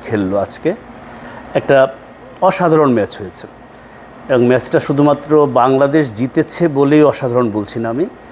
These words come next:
বাংলাদেশ যদি এই ম্যাচটা হেরেও যেত, তাও আমি বলতাম যে একটা দুর্দান্ত ম্যাচ হয়েছে। এবং, উম,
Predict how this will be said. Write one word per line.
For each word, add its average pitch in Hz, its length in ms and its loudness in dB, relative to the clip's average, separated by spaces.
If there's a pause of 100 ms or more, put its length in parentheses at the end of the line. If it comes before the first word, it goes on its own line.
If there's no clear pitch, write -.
(360)
বাংলাদেশ 123 500 2
যদি 127 120 0
এই 135 40 4
ম্যাচটা 135 280 0 (100)
হেরেও 175 240 6
যেত, 151 340 -2 (300)
তাও 147 160 4
আমি 143 140 0
বলতাম 120 340 -2
যে 113 60 -2
একটা 117 180 -4
দুর্দান্ত 123 440 -2
ম্যাচ 107 280 -4
হয়েছে। 131 220 -2
এবং, 147 220 2 (680)
উম, 135 240 -2